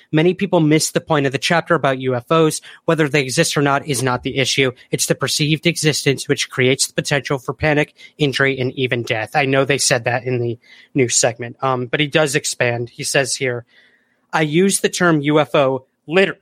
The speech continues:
literally to refer to any unidentified flying object, not just to mean an alien spaceship, as the term is usually associated. Unidentified simply means nobody knows what it is, but it still scares the hell out of people.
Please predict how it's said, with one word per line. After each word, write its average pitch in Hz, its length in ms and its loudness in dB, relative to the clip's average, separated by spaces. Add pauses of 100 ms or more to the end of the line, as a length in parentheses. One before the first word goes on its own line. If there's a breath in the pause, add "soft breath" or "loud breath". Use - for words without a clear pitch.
(180)
literally 156 600 2
to - 160 -4
refer 156 260 2
to - 220 -6
any 160 260 2
unidentified 156 640 0
flying 123 260 -2
object, 160 480 -2
not 139 160 0
just - 240 -2
to 160 60 -2
mean 147 180 4
an 135 140 -2
alien 139 440 0
spaceship, 127 640 -4 (380 loud breath)
as 131 160 -2
the 135 80 -12
term 139 240 -2
is 120 160 -6
usually 123 340 -6
associated. 120 720 0 (840)
Unidentified 196 600 2
simply 165 300 0
means 143 280 0
nobody 156 460 4
knows 151 420 4
what 143 140 2
it 131 160 2
is, 113 260 -2
but 143 160 -2
it 127 80 -2
still - 320 2
scares 143 560 -2
the 135 80 -2
hell 139 260 0
out 104 120 -8
of 101 100 -18
people. - 400 -20